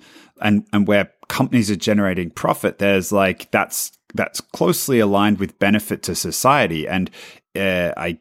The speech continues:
I guess the question becomes, are there instances where if, if you get in this monopoly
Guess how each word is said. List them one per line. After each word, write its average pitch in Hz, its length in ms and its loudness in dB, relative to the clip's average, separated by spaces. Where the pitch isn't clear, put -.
I 80 120 -6
guess 87 260 -4
the 82 100 -10
question 98 480 -2
becomes, 113 580 0
are 104 200 0
there 101 180 0
instances 113 800 -2
where 104 540 4
if, 92 360 -8
if - 140 -8
you 95 80 -4
get 107 160 4
in 107 120 2
this 92 180 -4
monopoly 98 540 0